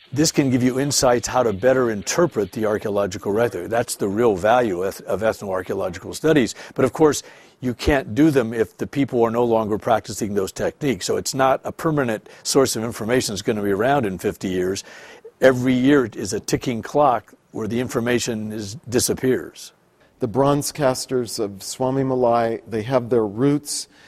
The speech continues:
Speaker 2: in the Chola Empire and maybe even earlier. So we're comparing, uh, a, an historic empire level society to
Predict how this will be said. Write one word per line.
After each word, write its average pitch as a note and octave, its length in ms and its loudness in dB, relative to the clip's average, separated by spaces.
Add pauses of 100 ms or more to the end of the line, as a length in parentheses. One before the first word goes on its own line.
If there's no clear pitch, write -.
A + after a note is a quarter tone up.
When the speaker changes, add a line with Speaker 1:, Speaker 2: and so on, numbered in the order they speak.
(340)
Speaker 2:
in B2 400 -2
the A#2 140 -2
Chola C3 680 2 (120)
Empire B2 720 -2 (100)
and A#2+ 160 -6
maybe D3+ 280 2
even B2+ 420 -2
earlier. C3+ 500 2
So - 240 -2
we're B2+ 260 2
comparing, D3+ 760 0 (500)
uh, A2+ 440 4 (480)
a, B2 200 0 (420)
an C3 140 -2
historic D3+ 840 0 (800)
empire A2 840 0
level A2 480 -2
society A2+ 840 -2
to B2 600 -4